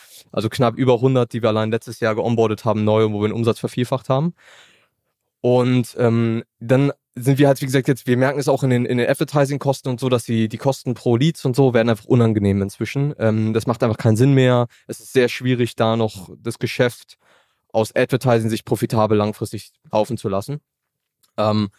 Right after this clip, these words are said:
und deswegen haben wir dann eben geschaut, okay, wie schaut's in der U S aus, in, in U K, in United States haben wir alleine hundertzehntausend Euro, äh, hundertzehntausend, über hundertzehntausend D-two-C-Marken, ähm, was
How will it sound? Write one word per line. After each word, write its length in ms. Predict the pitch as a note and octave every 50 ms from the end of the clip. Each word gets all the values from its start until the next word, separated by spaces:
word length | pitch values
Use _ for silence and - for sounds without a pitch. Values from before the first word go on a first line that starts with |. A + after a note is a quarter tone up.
| _ - - -
und 160 | - A2 A2
deswegen 360 | A#2+ - - C#3+ B2 B2+ A#2
haben 240 | A#2 A#2+ B2 A#2+ A2+
wir 140 | A#2+ B2+ B2+
dann 180 | C3 B2+ B2 B2+
eben 240 | B2 B2 A#2+ A#2+
geschaut, 260 | A#2+ A2+ - C3 B2 A#2+
okay, 220 | A2+ - B2+ A#2+
wie 60 | A#2
schaut's 240 | - C#3 B2+ - -
in 80 | A#2+ A2+
der 80 | G#2+
U 160 | G#2 G#2+ A2+
S 180 | A#2+ D3 - -
aus, 360 | - C3+ C3+ C3 B2+ - -
in, 120 | - A2+ G#2
in 180 | G#2+ A2+ G#2+
U 60 | G#2+
K, 300 | - - D3 D#3 D#3+ D#3+
in 140 | C#3+ G2+ A#2
United 380 | A2 A#2 A#2 A2+ A2 - - -
States 360 | - - C#3 C#3+ C3+ - -
haben 140 | B2 A#2 A#2
wir 60 | A2+
alleine 320 | A2 A2 A2 A2 A2 G#2
hundertzehntausend 840 | - C3 B2 A#2 - - - B2 A#2 A#2 - - A#2 A#2 A2+ A2+ A#2 D#2
Euro, 280 | G#2 A#2 G#2+ A2+ A#2 -
äh, 140 | A2+ G#2+
hundertzehntausend, 1000 | - - C3+ C#3+ C3+ B2 A#2 - - - B2 B2 B2 - - - A#2 A#2+ A#2+ A#2+ -
über 200 | B2+ B2 B2 A#2+
hundertzehntausend 680 | B2+ B2 A#2 - B2 A#2 A#2+ A#2 A2+ A2+ A#2 A2+ G#2
D-two-C-Marken, 760 | - A2+ - A#2 - - D3 D3 D3+ D3+ D3+ D#3 - - F#3 F#3 _ - - - - - - _ _ _ _ _
ähm, 500 | A2+ G#2+ G#2+ A2 A2 G#2+ G#2+ G#2+ G#2+ - -
was 280 | - A2 A2+ - -